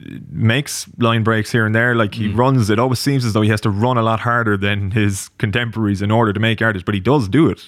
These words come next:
Speaker 1: Like, I don't think just because he's thirty-three, he's necessarily on the, a, a huge slide or downward spiral.
Speaker 2: Yeah, I, I think possibly because of, of his history of, of have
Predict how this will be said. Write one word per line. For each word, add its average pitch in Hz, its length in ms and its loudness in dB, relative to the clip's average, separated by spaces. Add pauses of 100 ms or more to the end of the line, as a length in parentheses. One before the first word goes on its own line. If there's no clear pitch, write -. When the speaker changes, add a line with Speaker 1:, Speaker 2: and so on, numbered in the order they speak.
Speaker 1:
Like, - 500 -4
I 104 100 0
don't 113 160 2
think 113 340 0
just 113 160 -2
because 107 200 -2
he's 107 160 -2
thirty-three, 113 840 2 (320)
he's 104 140 0
necessarily 107 540 2
on 107 160 0
the, 107 200 -2
a, 104 220 0
a 101 60 -4
huge 123 580 2 (380)
slide 113 480 0
or 104 100 2
downward 107 360 0
spiral. 120 360 0 (220)
Speaker 2:
Yeah, 113 440 -2
I, 113 40 -6
I 107 40 -4
think 113 240 -4 (200)
possibly 95 400 -4
because 92 460 -4
of, 85 280 -8
of 87 420 -12
his 80 180 -10
history 85 420 -8
of, 80 200 -10
of 78 380 -16 (480)
have 87 260 -10